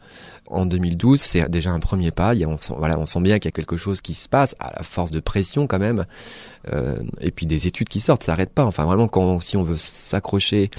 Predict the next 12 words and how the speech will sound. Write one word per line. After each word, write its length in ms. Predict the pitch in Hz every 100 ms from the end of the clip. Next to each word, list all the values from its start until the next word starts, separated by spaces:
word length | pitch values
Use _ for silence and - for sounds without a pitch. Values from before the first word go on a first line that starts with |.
| - - - -
à 160 | - 95
Internet 560 | 95 101 101 104 104 82 - - - -
et, 240 | 87 87 82
euh, 40 |
commencer 360 | - 87 87 90
à 40 |
chercher 280 | - 87 82
des 220 | 80 82
études, 300 | - 104 92
euh, 180 | 85 82
qui 180 | - 85
relatent, 460 | 90 98 107 -